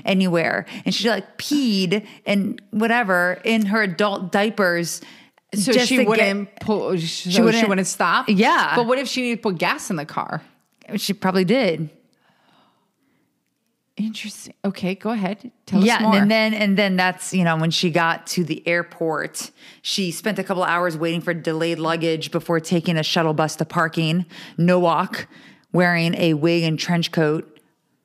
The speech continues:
Speaker 1: rode with Shipman, the new girlfriend, right?
Speaker 2: Yeah.
Speaker 1: In a shuttle bus. Um, Shipman then spotted Nowak,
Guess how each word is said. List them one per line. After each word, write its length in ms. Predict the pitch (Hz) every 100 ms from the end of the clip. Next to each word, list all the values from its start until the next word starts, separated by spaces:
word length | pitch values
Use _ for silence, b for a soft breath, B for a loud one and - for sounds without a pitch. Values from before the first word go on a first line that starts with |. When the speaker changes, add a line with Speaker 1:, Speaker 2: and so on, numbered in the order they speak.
| _ _ _ _ _
Speaker 1:
rode 380 | 156 170 175 165
with 440 | 156 165 165 - - -
Shipman, 720 | - - 196 160 151 180 180 _ _ _
the 80 | 165
new 220 | 165 170
girlfriend, 420 | 156 151 - 151 147
right? 400 | 151 170 180 156 _ b b b
Speaker 2:
Yeah. 240 | 151 165 220
Speaker 1:
In 80 | 165
a 60 |
shuttle 300 | 151 175 156
bus. 500 | 147 139 170 - - b b b b b
Um, 460 | 165 156 147 147 -
Shipman 680 | - 208 202 175 165 165 156
then 180 | 170 160
spotted 480 | - 202 208 214
Nowak, 600 | 190 170 165 175 208 -